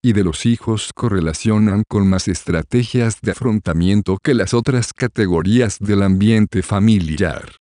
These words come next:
El apoyo de los padres se relaciona de modo significativo con cinco de las estrategias,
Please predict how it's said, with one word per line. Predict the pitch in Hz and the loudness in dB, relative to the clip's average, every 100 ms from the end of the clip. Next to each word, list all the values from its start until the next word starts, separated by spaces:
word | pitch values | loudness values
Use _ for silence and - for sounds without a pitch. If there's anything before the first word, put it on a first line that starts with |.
| - | 0
El | 123 | 2
apoyo | 127 - 143 147 131 | 2 0 0 2 2
de | 107 | 2
los | 90 - | 0 -2
padres | 123 131 110 90 | -2 0 0 0
se | - - 120 | -2 -2 0
relaciona | 98 90 - 120 117 90 | 0 0 0 2 2 2
de | 85 | 0
modo | 90 98 | 0 0
significativo | 90 104 85 95 - 90 - - 120 113 104 - | 0 -2 0 0 -2 -4 -6 -2 2 4 2 0
con | 98 78 | -2 -2
cinco | - 110 98 131 | 0 0 2 0
de | 92 | 0
las | 80 - | -2 -6
estrategias, | 85 - 95 92 123 104 - 98 78 76 | -6 -2 0 0 0 0 0 0 0 -2